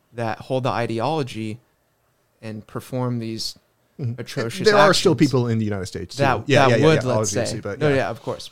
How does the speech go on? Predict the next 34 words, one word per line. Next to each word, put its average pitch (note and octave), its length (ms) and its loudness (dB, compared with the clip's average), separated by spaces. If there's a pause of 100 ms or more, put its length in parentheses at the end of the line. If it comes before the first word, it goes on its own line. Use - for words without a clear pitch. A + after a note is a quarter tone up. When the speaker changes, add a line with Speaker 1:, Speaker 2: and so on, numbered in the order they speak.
Speaker 1:
But - 280 -4 (400)
you D#3 140 -6
know D#3 80 2
what C3 100 2
I A#2+ 100 -2
mean A2+ 200 -6
in A2+ 80 -2
Speaker 2:
Yeah, C#3+ 180 8
yeah, E3+ 40 8
Speaker 1:
terms D3+ 40 8
Speaker 2:
I C#3 60 8
Speaker 1:
of, D3 60 6
Speaker 2:
do, A2+ 120 4
Speaker 1:
like, A2 140 -2
Speaker 2:
I B2+ 40 0
do. B2 120 -6
Speaker 1:
law A#2+ 360 0
and, G#2+ 220 -10 (800)
and B2 220 -4
that C#3+ 420 0
is C#3 180 -6
a C3 60 -4
beautiful C3 380 -4
thing. A#2+ 300 -2
That's C3 260 0
something B2+ 320 -4
to A2 40 -6
be F#2+ 120 -10
proud C#3+ 420 -8
of. - 300 -16 (120)
Speaker 2:
Mm-hmm. C3+ 180 -4 (120)
Speaker 1:
And A#2 500 -4 (440)
the B2 100 -6
diversity A#2+ 1120 -4